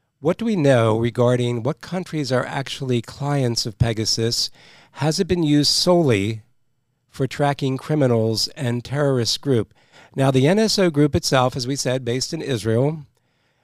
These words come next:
uh, says that its client list includes at least over forty different countries around the world. But everyone here, our fellow Americans, not to worry.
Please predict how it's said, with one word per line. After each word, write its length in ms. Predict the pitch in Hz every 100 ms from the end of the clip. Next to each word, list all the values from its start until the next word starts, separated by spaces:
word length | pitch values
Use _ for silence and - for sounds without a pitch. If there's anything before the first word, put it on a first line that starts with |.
| -
uh, 160 | 131
says 280 | 127 165 160
that 160 | 151 147
its 120 | 143
client 380 | - 170 180 175
list 220 | 143 -
includes 800 | 151 - 147 131 131 127 - - _ _ _ _ _ -
at 180 | 135
least 340 | 139 156 165 -
over 240 | 147 131
forty 380 | 127 151 143 143
different 380 | 127 135 127 123
countries 440 | 131 117 127 113
around 320 | 123 113 113
the 80 | 107
world. 460 | 104 110 104 87 - _ _ _ _ _ -
But 300 | 139 156 170 -
everyone 420 | 139 147 143 151
here, 240 | 135 147
our 140 | 147 117
fellow 260 | 143 139
Americans, 600 | 139 135 139 139 160 135
not 300 | 107 117 143 - -
to 120 | 160
worry. 560 | 165 170 156 101 87